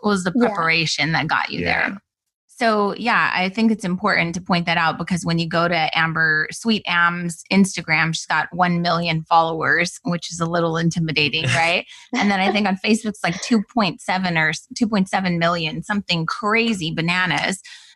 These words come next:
Speaker 1: And what we wanted you to get from this was it was a crazy amount of consistency, right? Like, what would you say your recipe for success for Sweet Am's has been?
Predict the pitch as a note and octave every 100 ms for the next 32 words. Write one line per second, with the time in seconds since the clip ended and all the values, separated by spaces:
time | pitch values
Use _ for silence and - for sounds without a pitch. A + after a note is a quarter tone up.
0 | - G3+ G#3 G#3+ G#3+ - A3+ G#3+ B3 C#4+
1 | G3+ G#3+ G3 F3+ D#3+ A3+ C#4+ - G3+ F#3
2 | F3+ F#3 - F#3 F3+ F3 - G#3 G3+ F#3
3 | - _ _ - - G3 - - C4 C4+
4 | A#3+ G#3+ G#3 A3 F3+ - F#3+ C4+ D4 F#3
5 | F3 E3 D3+ D#3+ E3 A3 - F3+ - G3
6 | A3+ A#3 G3 A3 - G#3+ G3 F#3 G3+ G3+
7 | F#3 G3+ - F#3 - F3+ - F3 - E3+
8 | - F3 D3+ E3 - - F3 - F3 D#3+
9 | D#3 E3 - D#3+ - D3+ - F3